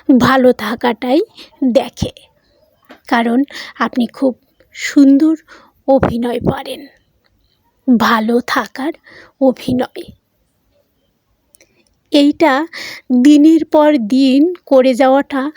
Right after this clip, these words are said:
আসলেই অনেক কষ্টকর। একটা সময় থেমে যেতে ইচ্ছে করে, বলে দিতে ইচ্ছে করে, "আমি আসলে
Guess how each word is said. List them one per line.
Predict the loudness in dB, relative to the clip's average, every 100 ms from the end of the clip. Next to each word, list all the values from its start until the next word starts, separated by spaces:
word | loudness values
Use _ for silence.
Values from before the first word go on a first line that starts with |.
| -14 -14 -6
আসলেই | -6 -4 -2 0 4 2
অনেক | 2 0 -2 -6 -4
কষ্টকর। | -4 -4 -10 -12 -12 -14 -18 _ _ _ _ _ _ _ _ _ _ _ -10
একটা | -8 -6 -6
সময় | -4 -2 -2 -2 -2 -2 -4 -20 _ _
থেমে | -4 -2 -4
যেতে | -6 -6 -6
ইচ্ছে | -8 -10 -10 -8
করে, | -8 -8 -10 _ _ _ _ _ -20 _ _ _ _ -20 -20 -20 -20 _ 2 4
বলে | 4 4 4
দিতে | 4 4
ইচ্ছে | 6 6 2 -2 -2
করে, | 0 2 4 4 2 0 -8 -8 -4
"আমি | -2 0
আসলে | 0 -2 0 2 2